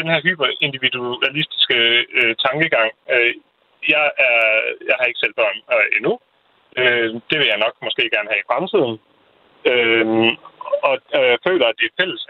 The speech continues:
ansvar. Så, så altså, lige så snart, at vi har betalt vores skatter, så er det ikke dine penge mere, og så kan man jo ikke, så kan man ikke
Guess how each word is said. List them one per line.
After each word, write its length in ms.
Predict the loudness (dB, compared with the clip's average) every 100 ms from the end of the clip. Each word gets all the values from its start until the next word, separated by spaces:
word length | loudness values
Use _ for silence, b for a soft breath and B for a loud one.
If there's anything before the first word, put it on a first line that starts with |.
| -2
ansvar. 320 | 2 4 2 0 -4
Så, 60 | -4 -4 -2
så 80 | 0 0
altså, 200 | 0 -2 -4 -10 _ _ _ _ _ _ _ _ -20 -18 -6 -2
lige 140 | 0
så 60 | 0
snart, 220 | 2 2 2
at 100 | 0
vi 60 | 0
har 140 | -2 -2
betalt 280 | -2 -2 2
vores 160 | 0 0 0
skatter, 280 | 0 0 -4 _ _ _ _ _ _ _ -6
så 240 | -2 0
er 60 | 2
det 80 | 0
ikke 180 | 0 -2
dine 140 | -4 -2
penge 160 | -2 0 2
mere, 180 | 2 2 0
og 60 | 0
så 60 | -2
kan 100 | -2
man 100 | 0
jo 60 | -2
ikke, 120 | -2 _ _ _ _ -4
så 40 |
kan 100 | 0 0
man 60 | -2
ikke 140 | _